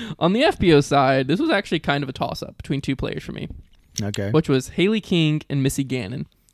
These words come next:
Speaker 1: I looked at their years back to, close right next to each other, and I decided to go with Haley King mainly because of her breakout at the very end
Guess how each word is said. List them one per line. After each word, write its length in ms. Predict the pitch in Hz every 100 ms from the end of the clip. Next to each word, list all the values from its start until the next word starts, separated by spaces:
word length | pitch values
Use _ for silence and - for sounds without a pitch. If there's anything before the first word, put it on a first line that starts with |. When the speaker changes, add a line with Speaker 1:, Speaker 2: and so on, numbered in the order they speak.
| _
Speaker 1:
I 80 | -
looked 240 | 139 165 208
at 60 |
their 120 | 175 160
years 340 | 151 160 160
back 260 | 143 139 -
to, 80 | 151
close 380 | - 156 147
right 160 | 147 143
next 180 | 143 -
to 60 | 143
each 100 | 143
other, 220 | 139 139
and 80 | 131
I 80 |
decided 300 | 131 - 147 147
to 40 |
go 80 | 143
with 120 | 135
Haley 260 | - 143 135
King 460 | - 175 170 165 - - - -
mainly 460 | 151 156 185 208 190
because 580 | 156 - - 165 165 147
of 160 | 139
her 440 | - 143 131 131 131
breakout 680 | 123 135 135 139 131 127
at 120 | - 131
the 60 |
very 340 | 131 135 127 127
end 300 | 82 -